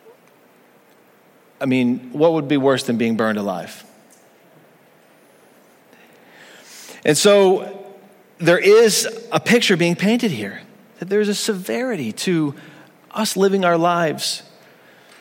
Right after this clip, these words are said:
carelessly and how we treat other people. Ultimately, it's about how we treat God,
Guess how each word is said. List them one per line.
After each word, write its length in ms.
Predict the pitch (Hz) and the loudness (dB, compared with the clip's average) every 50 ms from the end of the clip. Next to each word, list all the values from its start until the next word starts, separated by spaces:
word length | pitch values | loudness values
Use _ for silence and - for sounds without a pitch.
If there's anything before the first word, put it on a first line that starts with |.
| - _ _ _ _ _ | -20 _ _ _ _ _
carelessly 760 | - - 202 180 175 156 147 - - - 113 107 104 104 - - - - - - - - _ _ _ _ _ _ _ _ _ _ _ _ _ - _ _ _ - | -4 0 2 2 2 2 0 -2 -2 -2 -2 -2 -2 -4 -8 -14 -20 -20 -20 -20 -20 -20 _ _ _ _ _ _ _ _ _ _ _ _ _ -20 _ _ _ -8
and 80 | 127 | -4
how 120 | 127 156 147 | -2 0 0
we 80 | 143 | 0
treat 280 | 139 - - 156 143 - | -2 -2 -2 -2 0 0
other 180 | - 131 120 | 0 -2 -2
people. 440 | 117 - - 120 110 - 101 92 87 - - - - - - - - - _ - _ _ _ _ - - - - - _ _ _ _ _ _ _ - | -4 -2 -2 -4 -2 -4 -8 -12 -12 -14 -20 -20 -20 -20 -20 -20 -20 -20 _ -20 _ _ _ _ -20 -20 -20 -20 -20 _ _ _ _ _ _ _ 0
Ultimately, 520 | 147 156 170 - 165 151 127 123 127 127 | 0 2 2 2 0 0 0 2 2 0
it's 100 | 123 123 - | 0 0 0
about 460 | 127 131 127 123 120 113 - - - - - - - - - - - _ _ _ _ | 2 2 2 4 2 0 -4 -8 -16 -20 -20 -20 -20 -20 -20 -20 -20 _ _ _ _
how 180 | - - - 147 | -10 -6 -4 -2
we 140 | 139 139 127 | -2 -2 -2
treat 240 | - - 127 113 | -2 -2 -2 -2
God, 320 | 87 127 127 110 92 87 | -2 -4 -6 -6 -8 -12